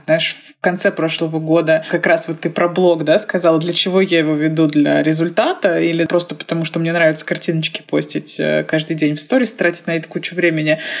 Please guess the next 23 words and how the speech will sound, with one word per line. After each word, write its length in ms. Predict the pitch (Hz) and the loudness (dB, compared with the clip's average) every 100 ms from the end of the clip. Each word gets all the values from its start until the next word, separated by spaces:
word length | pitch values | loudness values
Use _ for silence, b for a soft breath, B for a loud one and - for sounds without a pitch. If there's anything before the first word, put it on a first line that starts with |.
| B | B
Вот 160 | 190 185 | 0 2
у 40 | |
меня 180 | 190 214 | 4 4
прям 240 | 208 185 | 4 0
щелчок 560 | 185 - 196 - 208 - | 0 0 0 0 0 0
такой 280 | 170 165 156 | -4 -2 -2
произошёл 680 | 156 156 156 160 202 247 294 | 0 0 0 0 2 4 4
из 120 | 196 | 2
разряда: 600 | 165 165 175 175 165 165 B B B _ _ _ 185 | 0 2 2 2 4 2 B B B _ _ _ -8
"А 40 | |
чё, 200 | - 143 | -2 -2
зачем 380 | 143 147 180 226 | -2 0 2 4
я 140 | 240 | 2
это 160 | 220 196 | 0 -2
всё 160 | - | -2
делаю? 340 | 196 196 175 156 | 2 2 2 0
К 80 | - | -2
чему 340 | - 165 180 | -2 0 2
я 140 | 220 | 2
хочу 320 | 233 226 - 208 | 2 -2 0 0
прийти 400 | 208 214 - 196 | 0 0 0 0
в 60 | |
итоге?" 500 | 185 - 165 160 156 | 0 0 2 0 -4